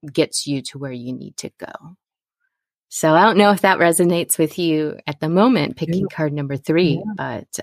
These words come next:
Speaker 1: uh, yeah, it's, it's all about using your time and not being discouraged by that time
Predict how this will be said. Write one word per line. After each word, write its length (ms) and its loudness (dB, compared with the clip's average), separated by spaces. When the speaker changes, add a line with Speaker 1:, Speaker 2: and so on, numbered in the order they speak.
Speaker 1:
uh, 280 -8
yeah, 380 0
it's, 420 -4
it's 180 -2
all 180 4
about 520 0
using 340 6
your 140 4
time 760 -2
and 100 -2
not 200 4
being 160 2
discouraged 560 0
by 160 -2
that 180 -6
time 600 -10